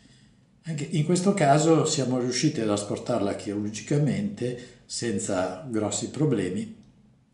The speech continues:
semplicemente con la chirurgia, senza chiedere l'ausilio ai radiologi interventisti, con la tecnica che abbiamo descritto di embolizzazione.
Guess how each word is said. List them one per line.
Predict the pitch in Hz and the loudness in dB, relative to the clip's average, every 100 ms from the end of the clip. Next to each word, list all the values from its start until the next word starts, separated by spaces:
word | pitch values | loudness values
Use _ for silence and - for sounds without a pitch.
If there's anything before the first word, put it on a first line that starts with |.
| - - _ _ | -20 -20 _ _
semplicemente | - - 127 117 120 135 107 - 120 | -14 -8 -6 -6 -2 0 0 0 -2
con | - 101 98 95 95 90 98 | -2 -4 -4 -6 -6 -8 -8
la | 92 90 - | -8 -8 -8
chirurgia, | 117 117 147 87 95 101 | -4 2 2 2 -2 -2
senza | - 110 110 113 - 101 98 - - - - _ _ | -4 -4 -4 -4 -2 -2 -2 -6 -16 -20 -20 _ _
chiedere | - 123 110 117 110 110 | -4 0 2 2 4 2
l'ausilio | 98 127 117 101 104 101 101 101 101 101 | 4 6 4 4 4 2 2 2 2 -2
ai | 101 104 98 98 95 92 | 0 0 0 0 -2 -2
radiologi | 92 113 104 92 92 92 90 98 95 101 | 0 2 2 0 0 -2 -2 -2 -2 -2
interventisti, | 95 98 92 95 90 92 82 - - - - - - - - - - | -4 -4 -2 -2 -2 -2 -4 -6 -10 -12 -14 -20 -20 -20 -20 -20 -12
con | - 104 98 | -4 -2 -2
la | 98 90 107 107 | -4 -4 -2 -2
tecnica | 104 87 - 90 - 92 92 | -2 -4 -6 -10 -8 -8 -8
che | 92 | -10
abbiamo | 85 90 87 87 82 | -12 -8 -8 -8 -6
descritto | 95 101 - 90 - 85 | -2 -2 -2 -6 -6 -8
di | 87 85 85 - | -6 -8 -10 -10
embolizzazione. | 90 87 87 82 82 78 - - - | -8 -8 -8 -10 -12 -14 -14 -16 -20